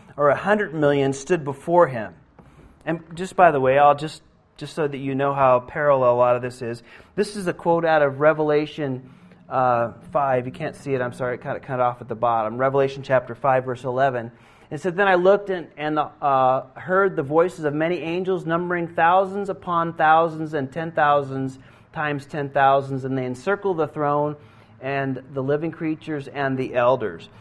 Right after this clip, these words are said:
So again, we have this picture of God's throne, both in the Old Testament and in the New Testament, talking about how many are around the throne of God. You know, this should encourage us, and,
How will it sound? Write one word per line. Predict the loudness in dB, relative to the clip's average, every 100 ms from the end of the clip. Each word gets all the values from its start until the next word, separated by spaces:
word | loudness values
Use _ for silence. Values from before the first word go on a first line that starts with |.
| -20 -20 -14
So | 2 4 4
again, | -2 -2 0 0 0
we | -2
have | 2 0 0
this | -6 -10
picture | -8 -8 -4 0
of | 2
God's | 4 4 4 2
throne, | -2 2 4 2 2
both | 0 0
in | -2 -2 -4
the | 0
Old | 2 2
Testament | 0 -2 -2 -6 -4
and | -2
in | -2
the | 0
New | 0 0
Testament, | 0 -2 -2 -2 -2 -4 -16 -20 _
talking | -2 4 4 2 -4
about | -6 2 6 6 6 2 -16 -20 _ -14
how | -2 2 2 2
many | 2 2 2 0 -2
are | 2 6 8 6
around | 4 2 4 4 2 -4 -14 -20 -20 _ _ _
the | -12
throne | -10 -2 2 2 0
of | -2
God. | 0 0 -4 -12 -20 _ _ _ _ _ _ _ _ _ _ -18
You | -16 -10 -4
know, | 0 2
this | 2 0 -2 -18 _
should | -14 -8
encourage | -6 -4 2 4 4 4
us, | 4 4 0
and, | -2 -2 -4